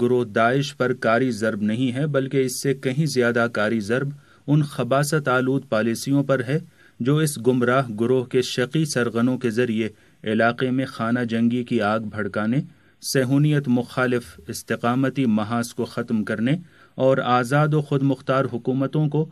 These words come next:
کمزور کرنے کے لیے تیار کی گئی تھیں۔ آیت اللہ العظمیٰ سید علی خامنہئی نے فرمایا کہ آپ نے مہلک اور سرطانی ناسور داعش کو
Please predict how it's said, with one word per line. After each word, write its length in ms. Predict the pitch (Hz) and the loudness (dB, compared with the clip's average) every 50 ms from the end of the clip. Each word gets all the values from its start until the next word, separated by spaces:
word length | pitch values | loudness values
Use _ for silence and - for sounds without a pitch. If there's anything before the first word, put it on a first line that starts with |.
| - _ _ _ _ - | -10 _ _ _ _ 2
کمزور 480 | 143 143 147 143 120 143 156 160 156 | 4 6 6 6 4 4 2 2 2
کرنے 360 | 147 - 135 127 131 135 127 | 2 0 0 2 2 0 0
کے 160 | 120 127 120 113 | 2 0 0 2
لیے 280 | 117 110 113 117 117 | 2 2 2 0 0
تیار 460 | 120 - 123 123 120 123 120 110 104 | 0 0 0 0 2 2 4 2 2
کی 260 | 107 - - 113 104 104 | 0 -2 -2 -4 -2 0
گئی 160 | 107 104 101 | 0 -2 0
تھیں۔ 240 | - - 113 98 90 - _ _ _ _ _ _ _ | 0 -2 -2 -2 -4 -8 _ _ _ _ _ _ _
آیت 260 | - 117 123 131 127 147 | 0 2 2 2 2 2
اللہ 160 | 151 156 156 | 2 4 4
العظمیٰ 540 | 151 156 156 151 151 139 135 139 151 156 156 | 4 4 4 2 2 2 2 2 4 2 2
سید 360 | - - 143 143 143 139 143 | 2 2 2 2 2 2 2
علی 180 | 135 143 139 | 2 2 2
خامنہئی 420 | 135 - 131 131 135 143 147 147 143 | 0 0 0 0 2 4 4 6 6
نے 120 | 143 139 | 4 4
فرمایا 460 | 147 143 135 127 135 131 135 151 170 | 4 2 2 2 2 2 2 2 2
کہ 120 | 160 - 151 | 2 4 4
آپ 260 | 135 139 143 143 143 | 6 6 6 4 4
نے 160 | 147 147 143 | 2 4 4
مہلک 560 | 139 120 117 127 123 127 143 151 156 151 151 | 6 6 4 4 2 2 2 0 0 2 2
اور 120 | 131 131 135 | 2 2 2
سرطانی 680 | 135 - 123 117 123 120 120 135 131 135 143 151 147 | 0 -2 -2 0 0 0 0 0 0 2 2 2 4
ناسور 540 | 131 117 117 120 117 117 - 131 127 139 135 | 4 4 2 2 0 0 0 0 0 0 0
داعش 520 | 131 104 95 107 110 120 139 143 143 - | -2 0 0 2 2 2 2 0 0 -2
کو 200 | - 143 156 - | 0 0 -2 -2